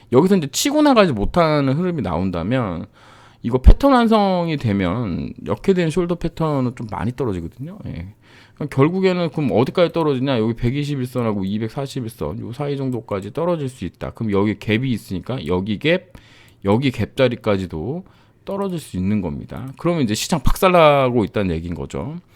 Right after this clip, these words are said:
이제 반대로 이제 코스닥을 좀 얘기를 해보면 코스닥은 결국은, 결국엔 에코프로가 가야지 가는 건데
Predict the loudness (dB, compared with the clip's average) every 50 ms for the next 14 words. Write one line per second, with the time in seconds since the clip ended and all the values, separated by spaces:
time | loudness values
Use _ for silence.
0 | _ -20 -20 -20 -20 -20 -20 -12 _ -6 -4 0 0 0 4 4 4 4 4 0
1 | -2 0 2 2 2 2 4 4 6 8 8 8 6 6 4 2 0 0 -2 2
2 | 2 2 2 2 0 -2 -2 0 -2 -2 -4 -4 -2 -2 -2 0 0 -2 -2 -4
3 | -4 -4 -6 -2 0 2 4 4 6 6 4 4 4 2 0 2 2 2 2 2
4 | 2 0 2 2 2 2 2 0 -4 -2 0 0 4 4 4 4 4 4 6 6
5 | 6 6 4 0 -2 -4 -2 0 0 2 2 2 0 0 0 0 -2 -2 -2 -4
6 | -4 -4 -6 -8